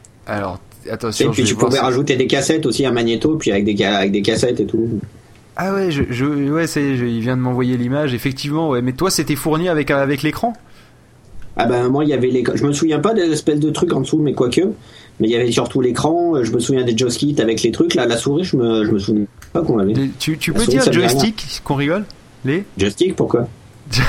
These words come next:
Speaker 1: Non, parce que ça fait trois fois que tu dis les, les joysticks, euh, ou quelque chose comme ça, et que je sais pas pourquoi t'y arrives pas, alors que maintenant t'y arrives.
Speaker 2: Mais si,
Speaker 1: Mais,
Speaker 2: les,
Speaker 1: euh,
Speaker 2: les, euh, et puis voilà, puis je me, avec le truc, euh, surtout, euh, n'importe quel magnéto que tu mettais à côté et qui faisait, t'avais tes programmes dessus, en fait.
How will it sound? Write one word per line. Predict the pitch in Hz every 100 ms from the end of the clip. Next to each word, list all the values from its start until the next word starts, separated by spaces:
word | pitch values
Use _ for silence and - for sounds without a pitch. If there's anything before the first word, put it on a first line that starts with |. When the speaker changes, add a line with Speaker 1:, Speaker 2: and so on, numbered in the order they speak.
| - 240 -
Speaker 1:
Non, | 220 202
parce | 233 175
que |
ça | 180 190
fait | 160
trois | 170 165
fois | 190
que | 196
tu | 165
dis | 156 165
les, | 143 139 180 170 131
les | 151
joysticks, | 147 175 170 - 180 214 156
euh, | 143
ou | 139 135
quelque | 143
chose | 170 -
comme | 139
ça, | 151 170
et | 147
que | 131 127
je | 120 120
sais | -
pas | 127 147
pourquoi | 147 131 156
t'y | 151 135
arrives | 135 131
pas, | 143 170
alors | 147 113
que |
maintenant | 127 135 143
t'y | 135
arrives. | 123 110 - - - - -
Speaker 2:
Mais | 123
si, | 220
Speaker 1:
Mais, | 160
Speaker 2:
les, | 107 104
Speaker 1:
euh, |
Speaker 2:
les, | 104 101
euh, | 95 92 92 87 90
et | 92
puis | 101
voilà, | 95 113
puis | 131 120 101
je |
me, | 101
avec | 95 98 104 98
le | 101
truc, | 127 120
euh, | 95
surtout, | 90 98 123
euh, | 113
n'importe | 107 104 120
quel | 127
magnéto | 117 110 104 127
que | 127
tu | 104
mettais | 95 101
à | 95
côté | 98 107 131
et | 123
qui | 107
faisait, | 98 101
t'avais | 90 95 95
tes | 101
programmes | 104 104 110
dessus, | 107 104
en | 135
fait. | 113 95